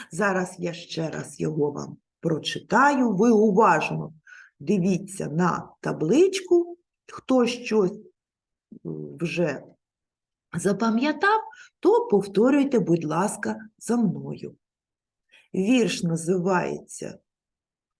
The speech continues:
«Весна». Написав цей вірш, написала цей вірш, вибачте,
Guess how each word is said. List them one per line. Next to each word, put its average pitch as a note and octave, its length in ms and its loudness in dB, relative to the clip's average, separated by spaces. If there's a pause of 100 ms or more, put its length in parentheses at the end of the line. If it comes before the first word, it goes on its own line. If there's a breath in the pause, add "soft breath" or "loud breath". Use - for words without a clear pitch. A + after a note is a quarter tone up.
(500 soft breath)
«Весна». F#3+ 1000 0 (300 soft breath)
Написав A#3 800 0
цей F#4+ 320 4
вірш, F#4+ 420 4
написала B3 640 0
цей A#3+ 300 -2
вірш, A#3+ 340 -4
вибачте, A3+ 600 -6